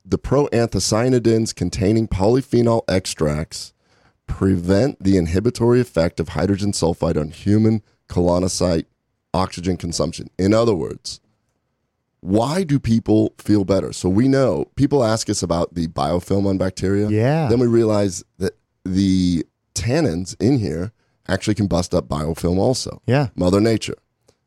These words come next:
Speaker 1: Now it looks like in this particular experiment, these guys, I'll just give you the quick rundown of it, what they showed is that when they took human colonic tissue and they exposed it to hydrogen sulfide,
Speaker 2: Mm-hmm.
Speaker 1: which now we can say is a reaction to the diet that you're eating.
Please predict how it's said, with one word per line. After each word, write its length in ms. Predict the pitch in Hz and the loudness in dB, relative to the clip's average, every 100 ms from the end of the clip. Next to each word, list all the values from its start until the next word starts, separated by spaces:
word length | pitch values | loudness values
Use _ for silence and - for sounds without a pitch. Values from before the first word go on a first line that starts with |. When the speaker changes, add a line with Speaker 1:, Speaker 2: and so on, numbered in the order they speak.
| - | -2
Speaker 1:
Now 360 | 120 165 175 | 0 2 2
it 100 | - | 2
looks 320 | 92 87 - 69 | 2 0 -2 -4
like 380 | 65 101 - _ _ _ | -2 -4 -8 _ _ _
in 100 | 98 | 2
this 140 | 107 - | 2 2
particular 500 | 110 - 113 127 123 | -4 -2 0 2 0
experiment, 640 | - - 104 95 73 78 - | 0 -2 2 2 0 -4 -4
these 260 | 87 104 98 | 2 2 4
guys, 300 | 92 87 87 | 2 2 2
I'll 120 | 92 | 0
just 120 | - | 0
give 160 | 98 95 | 0 2
you 60 | |
the 100 | 80 | 0
quick 400 | - 98 90 - _ _ _ _ - | 0 0 0 -6 _ _ _ _ 0
rundown 500 | 95 113 113 90 82 | 2 2 2 2 2
of 140 | 82 | 2
it, 160 | 90 - _ | 2 0 _
what 260 | 87 107 - | -2 -2 0
they 120 | 110 | -2
showed 400 | - 117 123 117 | 0 2 4 4
is 220 | 78 82 | 4 2
that 140 | 87 90 | -2 -2
when 140 | 87 | -2
they 120 | 85 | -2
took 240 | - 107 - | -4 -8 -4
human 260 | 120 113 | -2 -2
colonic 340 | - 90 107 - | -4 -4 -4 -6
tissue 320 | 113 110 113 | -8 -4 -4
and 80 | 95 | -4
they 60 | |
exposed 420 | 87 - 92 95 | -6 -4 -2 -2
it 60 | 104 | -4
to 80 | 82 | -4
hydrogen 360 | 92 101 92 | -2 -2 -4
sulfide, 520 | 85 87 95 113 123 - | -2 -4 0 -2 -2 -4
Speaker 2:
Mm-hmm. 240 | 110 117 - _ | -2 -2 -4 _
Speaker 1:
which 260 | 98 101 - | 0 0 2
now 200 | 104 107 | 2 4
we 100 | 101 | 2
can 140 | 98 90 | 2 -2
say 360 | - 92 90 - | 2 2 2 0
is 400 | 76 95 87 - 92 | 0 2 0 -2 0
a 120 | 98 | 2
reaction 800 | 90 87 92 117 - 78 80 82 _ | 4 2 0 -2 -4 -4 -4 -8 _
to 120 | - | -2
the 80 | 87 | -2
diet 420 | 82 80 98 127 | 0 0 0 0
that 160 | 127 - | -2 0
you're 120 | 131 | 0
eating. 320 | 135 165 196 | 2 0 -4